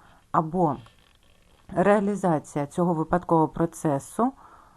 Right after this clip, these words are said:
в, на дванадцяте нуль шосте буде включати в себе значення десять градусів, одинадцять, дванадцять, тринадцять і до вісімнадцяти.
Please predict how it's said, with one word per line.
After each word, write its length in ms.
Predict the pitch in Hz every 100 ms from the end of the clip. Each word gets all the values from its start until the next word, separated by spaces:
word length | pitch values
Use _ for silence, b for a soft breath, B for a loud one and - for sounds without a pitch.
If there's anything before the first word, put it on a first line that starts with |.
| -
в, 240 | 180 196
на 160 | 208 226
дванадцяте 600 | 180 208 208 208 208 196
нуль 160 | 196 196
шосте 520 | - 196 185 - 175
буде 280 | - 170 302
включати 560 | 277 - 190 233 233 185
в 40 |
себе 280 | - 190 165
значення 540 | 160 175 143 - 143
десять 520 | 143 170 311 294 254 233
градусів, 560 | 220 214 185 180 131 -
одинадцять, 580 | 135 156 226 247 180
дванадцять, 540 | 151 147 170 226 226 165
тринадцять 640 | - 151 190 202 180 180 -
і 160 | 240
до 200 | 185 175
вісімнадцяти. 920 | 175 156 - 160 151 120 - - -